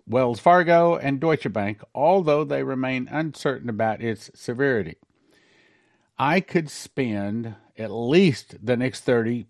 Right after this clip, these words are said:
probably forty-five minutes, and it might stretch into an hour, reading the prophecies that all say that the dollar is about to fall.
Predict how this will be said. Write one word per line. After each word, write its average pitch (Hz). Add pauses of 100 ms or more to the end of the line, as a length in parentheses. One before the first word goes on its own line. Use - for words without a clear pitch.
(120)
probably 156
forty-five 127
minutes, 117
and 117
it 123
might 165
stretch -
into 120
an 113
hour, 107 (400)
reading 175
the 180
prophecies 123
that 107
all 160
say 120
that 107
the 127
dollar 113 (340)
is 107
about 113
to -
fall. 113